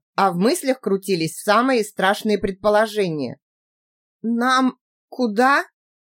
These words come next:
заикаясь, переспросила она. "На третий этаж.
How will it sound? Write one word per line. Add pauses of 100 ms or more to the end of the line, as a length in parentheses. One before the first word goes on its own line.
(200)
заикаясь,
переспросила
она. (640)
"На
третий
этаж.